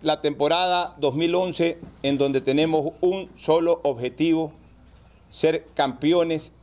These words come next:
del fútbol ecuatoriano. No nos aferramos bajo ningún concepto al cargo. Es por esto, señores miembros de la prensa y afición barcelonesa,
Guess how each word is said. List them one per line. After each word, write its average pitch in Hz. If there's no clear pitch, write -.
del 120
fútbol 143
ecuatoriano. 123
No 170
nos 190
aferramos 160
bajo 151
ningún 151
concepto 180
al 156
cargo. 160
Es 156
por 196
esto, 214
señores 190
miembros 196
de 139
la 139
prensa 175
y 139
afición 143
barcelonesa, 165